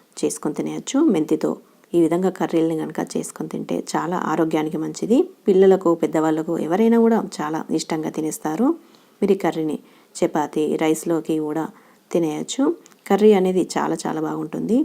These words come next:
ఈ విధంగా వేడివేడి రైస్లోకి కర్రీ కనుక తింటే చాలా చాలా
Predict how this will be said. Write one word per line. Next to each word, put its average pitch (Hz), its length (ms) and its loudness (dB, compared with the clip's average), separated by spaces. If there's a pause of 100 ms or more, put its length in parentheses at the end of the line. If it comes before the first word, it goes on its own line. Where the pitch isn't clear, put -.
(320)
ఈ 165 80 -2
విధంగా 160 320 -2 (120)
వేడివేడి 156 460 0 (560)
రైస్లోకి 160 520 -2 (380)
కర్రీ 185 260 4
కనుక 156 180 0 (600)
తింటే 156 280 -2 (340)
చాలా 165 240 2 (120)
చాలా 160 240 0